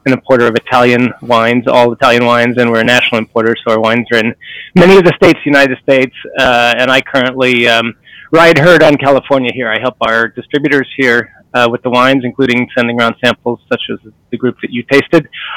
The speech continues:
uh, visit accounts when it's safe to do so, uh, travel down to L A and, uh, occasionally up the Northwest Coast and things like that. Um, but really, Italy, much as I love wines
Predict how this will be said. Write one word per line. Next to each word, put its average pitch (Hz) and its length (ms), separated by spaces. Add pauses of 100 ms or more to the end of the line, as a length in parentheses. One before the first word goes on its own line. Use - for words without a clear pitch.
(140)
uh, 117 580 (160)
visit 123 240
accounts 156 400 (120)
when 123 160
it's 120 120 (100)
safe 120 220
to 120 80
do 135 200
so, 135 300 (500)
uh, 113 340
travel 117 300
down 120 200
to 117 100
L 120 180
A 120 300
and, 120 400
uh, 120 140
occasionally 123 400
up 120 160
the 139 80
Northwest 120 480
Coast 120 260
and 123 160
things 117 200
like 113 240
that. 117 260 (180)
Um, 117 320
but 156 200 (340)
really, 180 340
Italy, 175 460 (120)
much 160 200
as 156 80
I 160 80
love 156 280
wines 147 340